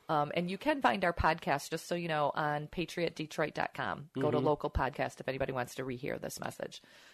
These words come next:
Speaker 2: Well, we, we've, we, we've defined love, and we, we've come to understand that God is love. And we see how God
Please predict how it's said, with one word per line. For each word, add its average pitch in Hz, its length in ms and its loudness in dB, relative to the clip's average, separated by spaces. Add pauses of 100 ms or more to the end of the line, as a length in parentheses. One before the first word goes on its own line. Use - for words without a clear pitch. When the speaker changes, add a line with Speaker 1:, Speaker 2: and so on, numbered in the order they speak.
(720)
Speaker 2:
Well, 180 140 12
we, 170 140 12
we've, 175 280 4 (220)
we, 170 140 10
we've 170 280 6 (240)
defined 208 540 4
love, 117 280 2
and 131 100 0
we, 131 160 0 (100)
we've 123 160 -6 (180)
come 180 220 8
to 151 80 10
understand 131 320 4
that 117 180 -4
God 127 340 6
is 117 200 -2
love. 98 420 -6 (360)
And 143 120 2
we 139 100 4
see 170 220 4
how 151 200 6
God 131 480 4